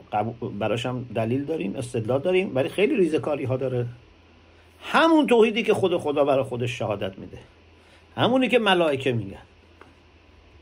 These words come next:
همونی که اولوالعلم میگن. و اشهد ان محمدا عبده المنتجى صلی الله علیه و سلم و رسوله المرتضی.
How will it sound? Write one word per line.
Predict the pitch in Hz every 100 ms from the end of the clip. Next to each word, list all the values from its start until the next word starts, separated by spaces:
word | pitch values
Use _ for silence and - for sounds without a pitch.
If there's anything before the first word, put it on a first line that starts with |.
| _ _ _ -
همونی | 107 127
که | 123
اولوالعلم | 135 123 - 95 90
میگن. | - - - _ - - _ - - _ - - - - _ _ _ _ _ _ _ _ _ _ _ _ _ _ _ _ _ _ _ - - _ _ -
و | 127 180
اشهد | 175 - 240 247
ان | 240 220 214 208
محمدا | 196 151 165 165 156 151 147 135 -
عبده | 117 117 110 104
المنتجى | 104 98 92 90 - - 92 87 -
صلی | - -
الله | -
علیه | - - -
و |
سلم | - - - - _ _ - - 101
و |
رسوله | 98 101 95 - 104 98 98
المرتضی. | 85 85 - - - -